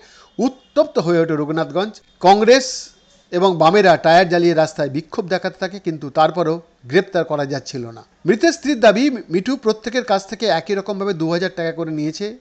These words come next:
ওই পয়সা ওরই পকেটে ঢুকেছে। আমার ঘরের লোকটা তো চলে গেল,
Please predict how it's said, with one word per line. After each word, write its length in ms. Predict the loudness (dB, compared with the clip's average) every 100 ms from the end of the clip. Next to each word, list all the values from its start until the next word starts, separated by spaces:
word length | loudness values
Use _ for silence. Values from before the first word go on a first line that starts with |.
| _ -8
ওই 120 | -4
পয়সা 480 | -2 -2 -2 -4 -6 _ _ _
ওরই 200 | 0 2
পকেটে 320 | 0 -2 -2
ঢুকেছে। 400 | -4 -4 -4 -6 -12 _ _ -6
আমার 260 | 0 0 0
ঘরের 240 | 0 0
লোকটা 300 | -2 -6 -8
তো 80 | -10
চলে 280 | -6 -4 -4
গেল, 180 | -6